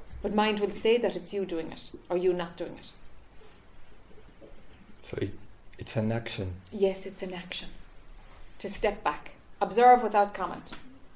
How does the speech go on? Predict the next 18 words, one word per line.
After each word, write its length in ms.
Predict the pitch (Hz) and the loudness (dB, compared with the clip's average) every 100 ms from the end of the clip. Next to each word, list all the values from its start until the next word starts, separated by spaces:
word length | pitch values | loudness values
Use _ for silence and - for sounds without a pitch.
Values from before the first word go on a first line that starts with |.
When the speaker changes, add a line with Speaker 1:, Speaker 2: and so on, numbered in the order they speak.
| - - - - | -14 -14 -12 -6
Speaker 1:
You, 160 | 196 202 | -6 -4
you, 180 | 208 196 | -4 -4
you 240 | 190 220 | 0 2
know, 220 | 196 214 214 | 4 2 2
that's, 280 | - - - | -2 -2 -4
that's 280 | 190 196 | -4 0
where 140 | - 208 | 2 2
it's 140 | 196 | 2
going 260 | - 190 175 | 2 0 0
to, 120 | - 160 | -8 -6
that 200 | - 175 | -4 -4
place 280 | - 190 185 | 2 2 2
of 80 | 175 | 2
observing 560 | 180 175 190 185 185 175 - - | 0 2 4 4 2 -6 -14 -8
impersonally. 640 | 202 196 175 170 165 139 - - - - - - - | -6 -2 -2 -4 -6 -10 -16 -18 -14 -14 -14 -16 -8
It's 200 | 180 190 | -2 0
an 80 | 185 | -2
action 380 | 180 - - | -4 -8 -10